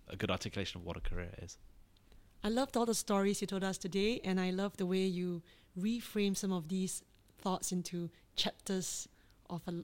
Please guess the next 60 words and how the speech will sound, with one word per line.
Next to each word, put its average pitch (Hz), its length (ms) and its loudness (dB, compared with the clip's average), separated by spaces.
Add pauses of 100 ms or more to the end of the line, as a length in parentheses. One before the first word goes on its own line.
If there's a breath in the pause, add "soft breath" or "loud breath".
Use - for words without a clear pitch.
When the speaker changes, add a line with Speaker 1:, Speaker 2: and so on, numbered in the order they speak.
(140)
Speaker 2:
a 175 40 -4
larger 170 360 0
book, 160 480 -6
which 170 160 -2
is 170 100 -6
the - 80 -8
book 170 220 -4
of 170 160 -10
life. 160 320 0 (560 loud breath)
Thank 240 180 2
you 285 80 0
so 240 180 0
much, 202 260 2
Perrin, 185 280 2
for 185 120 -2
being 190 200 2
my 170 140 2
guest 190 360 0
today 208 380 -2
on 180 80 0
the 170 60 -4
podcast, 180 600 -4 (240 soft breath)
The 180 60 -6
Science 175 360 0
of 156 80 -8 (100)
Work. 165 300 -8 (280 loud breath)
It 196 40 -4
was 196 160 -2
my 185 100 2
pleasure 190 340 2
having 175 260 0
you 165 100 -4
here. - 260 -10 (140)
Speaker 1:
Thanks, 113 160 -2
Juliana, 107 440 4
and 101 120 2
you're 95 80 4
doing 104 160 8
great 107 180 6
stuff, 107 340 2
and, 98 200 2
uh, 87 160 0
it's 92 100 -8
just - 160 -6
been 95 340 2 (800 soft breath)
such - 200 0
a 101 40 0
joy 98 300 6
just - 200 -4
to - 60 -6
see 90 320 2
a 82 100 2
real 98 320 4
life 87 260 2
example 87 340 -4
of - 80 -8
someone 87 200 -4
making 85 220 -4
that 82 200 -8
transition 85 580 -6